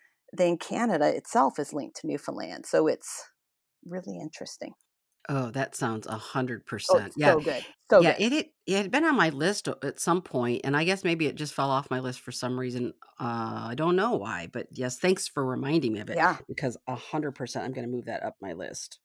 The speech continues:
Speaker 1: Put it back on, 'cause you're really gonna like it.
Speaker 2: Oh, excellent choice. Wow.
Speaker 1: And what about you?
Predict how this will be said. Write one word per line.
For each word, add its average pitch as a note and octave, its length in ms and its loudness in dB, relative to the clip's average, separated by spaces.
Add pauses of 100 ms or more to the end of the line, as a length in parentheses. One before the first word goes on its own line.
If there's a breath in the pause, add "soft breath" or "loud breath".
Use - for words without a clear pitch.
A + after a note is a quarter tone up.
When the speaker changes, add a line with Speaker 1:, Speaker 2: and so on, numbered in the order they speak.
(160)
Speaker 1:
Put F#3+ 120 2
it F#3+ 100 0
back F3+ 220 6
on, D3 160 0
'cause D3+ 200 -6
you're F3 160 6
really D#3+ 340 2
gonna D3+ 200 -6
like C#3 240 -8
it. - 100 -8 (260)
Speaker 2:
Oh, D3 360 -4
excellent - 500 -4
choice. - 440 -12
Wow. C#3 440 -8 (400)
Speaker 1:
And F3+ 140 0
what F3+ 160 12
about F#3 280 4
you? G#3 420 10